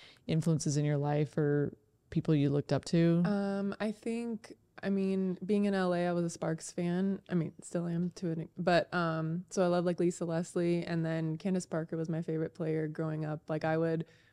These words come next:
Speaker 2: watch her games at Tennessee and, like, write down every move she made and then go <laughs> practice in the backyard.
Speaker 1: <laughs>
Speaker 2: Um, so, uh, and it was really cool when she came to the Sparks too and was there with, um, so I think they influenced me a lot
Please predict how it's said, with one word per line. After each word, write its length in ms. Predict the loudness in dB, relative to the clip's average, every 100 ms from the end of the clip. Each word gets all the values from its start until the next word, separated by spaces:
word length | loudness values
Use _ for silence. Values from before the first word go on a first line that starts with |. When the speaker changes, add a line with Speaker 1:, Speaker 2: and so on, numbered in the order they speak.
| _
Speaker 2:
watch 280 | 0 0 2
her 100 | -2
games 260 | 0 0 0
at 80 | -2
Tennessee 460 | -2 -2 0 -2
and, 140 | -2 -4
like, 120 | -6 -2
write 280 | 0 0
down 200 | 0 0
every 200 | 0 0
move 380 | 0 2 0 0
she 160 | -2 -2
made 280 | 0 0 0
and 100 | -2
then 100 | -2
go 120 | 0
<laughs> 120 | 2
practice 280 | 0 0 -2
in 140 | 0
the 100 | 0 2
backyard. 580 | 2 4 4 6 6 2 -4 -12 -16
Speaker 1:
<laughs> 240 | -14 2
Speaker 2:
Um, 680 | 6 10 10 8 6 2 0
so, 680 | 0 2 2 2 2 0 -2 -12 -20 -8
uh, 600 | 0 2 4 2 0 -2 -6 -12 _
and 100 | 4
it 40 | 6
was 140 | 6
really 160 | 4 2
cool 160 | 2
when 120 | 2 2
she 140 | 0
came 220 | 0 0
to 60 | 0
the 120 | -2
Sparks 380 | -2 -4 -4 -6
too 140 | -6
and 120 | -6 -6
was 140 | -6
there 220 | -4 -4
with, 160 | -6 -8 _ _ _ -10
um, 360 | -8 -8 -10 -6
so 400 | -2 0 0 -6 -12 -6
I 240 | -2 0
think 260 | 0 0 0
they 200 | 0 0
influenced 480 | 0 -2 -2 -4 -6
me 80 | -4
a 80 |
lot 380 | -4 -4 -4 -6